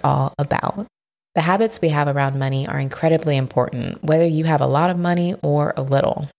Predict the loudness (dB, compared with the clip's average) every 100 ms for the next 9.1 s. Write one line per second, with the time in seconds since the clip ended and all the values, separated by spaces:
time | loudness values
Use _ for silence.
0 | -12 -10 -4 0 0 0 0 0 0 0
1 | 0 0 -2 -2 -2 -2 2 2 2 2
2 | -2 -2 0 0 0 0 0 0 0 0
3 | 0 0 0 0 0 0 -2 -2 -2 -2
4 | 0 0 2 2 2 2 2 -2 -4 -6
5 | -2 0 0 -2 -12 _ -2 0 2 2
6 | 2 2 2 2 -2 -2 -2 -2 -2 -6
7 | -16 _ _ _ _ -6 -4 0 2 2
8 | 2 0 2 2 4 2 0 2 4 2